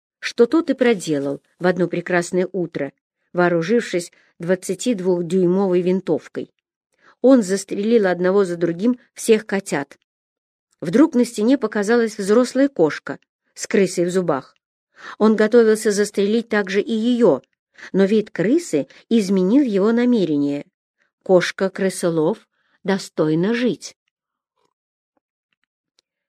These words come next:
Эта крыса оказалась первой, когда-либо пойманной нашей киской, но она спасла ей жизнь. Кошка пробралась через кучу хлама к ящику,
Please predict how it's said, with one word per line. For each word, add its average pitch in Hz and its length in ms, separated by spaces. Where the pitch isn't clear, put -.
Эта 196 240
крыса 190 520
оказалась 180 640
первой, 139 460
когда-либо 160 560
пойманной 175 720
нашей 175 420
киской, - 600
но 175 180
она 196 380
спасла 170 580
ей 202 340
жизнь. 139 540
Кошка 214 400
пробралась 175 760
через 185 340
кучу 160 320
хлама 202 460
к - 60
ящику, - 600